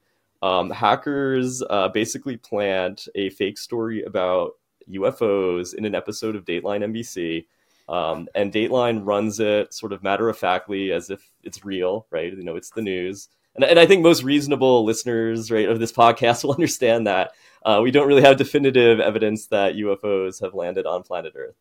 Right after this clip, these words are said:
Um, but this is kind of what the Dateline, uh, episode reports.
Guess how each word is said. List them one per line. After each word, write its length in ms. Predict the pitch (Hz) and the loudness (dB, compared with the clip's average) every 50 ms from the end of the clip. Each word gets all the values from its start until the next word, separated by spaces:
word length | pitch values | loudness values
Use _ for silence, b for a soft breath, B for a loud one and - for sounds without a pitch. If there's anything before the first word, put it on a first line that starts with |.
| _ _ _ _ _ _ _ - | _ _ _ _ _ _ _ -10
Um, 220 | - 80 80 - - | -6 -6 -6 -4 -4
but 100 | 113 110 | -6 -4
this 140 | 123 120 | -4 -8
is 120 | - 120 - | -8 -10 -8
kind 180 | - 117 113 | -6 -6 -6
of 100 | 104 92 | -6 -6
what 260 | 98 95 101 95 - - | -4 -2 -2 -2 -4 -6
the 100 | 101 92 | -10 -4
Dateline, 800 | 95 95 92 - 87 101 95 92 90 90 87 82 82 87 87 - - | -4 -4 -4 -2 -4 -4 -2 -2 -2 0 -2 -2 -2 -4 -8 -12 -10
uh, 260 | 76 82 82 80 73 - | -6 -6 -4 -4 -4 -6
episode 640 | 85 - - 92 - - - 92 87 82 78 73 - | -8 -10 -10 -14 -14 -8 -6 -6 -4 -4 -6 -8 -8
reports. 760 | 82 78 - _ _ - 67 60 - _ - - - - | -12 -12 -12 _ _ -14 -14 -14 -14 _ -16 -16 -14 -14